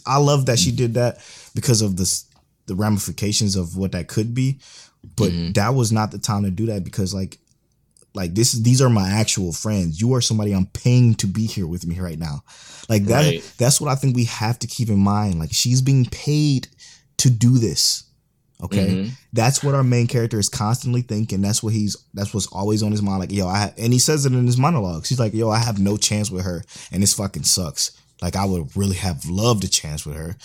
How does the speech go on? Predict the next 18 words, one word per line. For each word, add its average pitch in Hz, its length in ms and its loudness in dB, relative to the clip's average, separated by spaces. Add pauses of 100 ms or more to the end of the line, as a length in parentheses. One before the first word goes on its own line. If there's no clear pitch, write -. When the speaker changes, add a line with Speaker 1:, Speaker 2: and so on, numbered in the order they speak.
(220)
Speaker 1:
but 151 100 -2
I 156 60 2
know 151 100 4
she's 123 220 2
way 92 160 0
too 87 160 -4
fucking 85 320 -4
good 78 180 -8
for - 80 -8
me. 98 120 -2
I 120 60 -2
don't, 107 220 -2 (180)
I 117 80 -6
don't 101 160 0
deserve 78 340 -6
that. 85 180 -6
So 95 160 -4
I'ma 101 220 0